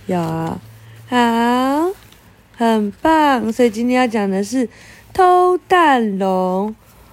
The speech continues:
oviraptor。ovy 是什么东西？ovary 就是卵的形状，就蛋的形状。他说，偷蛋龙的化石最早是在蒙古被发现的哟。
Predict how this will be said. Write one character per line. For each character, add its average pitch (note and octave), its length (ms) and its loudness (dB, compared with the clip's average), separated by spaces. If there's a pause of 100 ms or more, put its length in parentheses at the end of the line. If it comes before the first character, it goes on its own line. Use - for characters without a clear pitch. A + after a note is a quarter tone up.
(140)
oviraptor。 A#3+ 2250 0 (180)
ovy A3 760 0
是 F#3+ 80 -4
什 F#3+ 120 0
么 E3+ 60 -6
东 E3+ 160 -4
西？ F#3 260 -4 (680)
ovary C4 580 2
就 A3+ 140 -2
是 A#3+ 160 -4 (120)
卵 D#3+ 380 -2
的 E3+ 120 -6
形 F3+ 320 -6
状， G#3+ 180 -6
就 G3+ 100 -4 (140)
蛋 A#3+ 260 -2
的 F#3 80 -6
形 F3 260 -8
状。 F#3 220 -4 (400)
他 G3+ 80 -6
说， A3+ 200 -2 (260)
偷 F4+ 160 2
蛋 F#4+ 240 2
龙 C#4 160 -2
的 D4 160 2
化 D#4 240 2
石 B3 260 -6 (300)
最 E4+ 200 2
早 G#3+ 280 -4
是 B3 180 -6
在 B3 200 2
蒙 G#3 340 -2
古 C4+ 200 0
被 A#3 200 0
发 A3+ 240 -2
现 A#3+ 240 -2
的 A3 120 -2
哟。 G#3+ 400 0